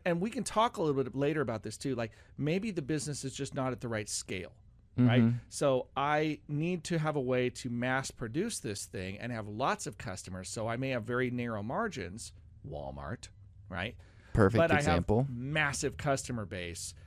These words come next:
Speaker 1: and so I can make pennies millions and millions of times and still make a living.
Speaker 2: It's so important to know what circle you're trying to play in,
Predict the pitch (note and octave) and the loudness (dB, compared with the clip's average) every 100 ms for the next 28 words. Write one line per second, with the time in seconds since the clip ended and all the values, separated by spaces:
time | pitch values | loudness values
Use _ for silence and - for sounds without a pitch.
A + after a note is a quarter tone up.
0 | - - F#3 C#3 B2 B2+ D3 C3 C3 B2+ | -10 -6 -2 2 2 2 0 0 0 0
1 | - - - - - F3 D3 A#2 G2+ - | -4 -10 -10 -6 0 2 2 -2 -6 -10
2 | - C#3+ C#3+ C#3 C3 C3 B2 A2+ G2+ - | -4 0 2 0 0 0 0 -2 -6 -4
3 | D3 B2 G#2+ - - - G#2+ G#2 F#2+ F#2+ | 0 0 -2 -6 -6 -4 -4 -4 -6 0
4 | - C#3+ - E3+ D#3 C3+ C#3+ C3 A2+ A#2+ | 2 4 10 10 10 8 8 10 8 6
5 | A2+ G#2+ G2+ G#2 A2+ A#2+ - A#2 A2+ G#2+ | 8 10 10 10 8 4 4 10 12 12
6 | F2+ - - - - - - B2 G#2+ A2 | 12 4 -20 -20 -20 -6 6 8 10 8
7 | G#2 G2 - G2 F#2+ F2 - G2+ F#2+ G2 | 8 6 6 4 6 2 4 4 6 6
8 | G2+ A2+ | 4 2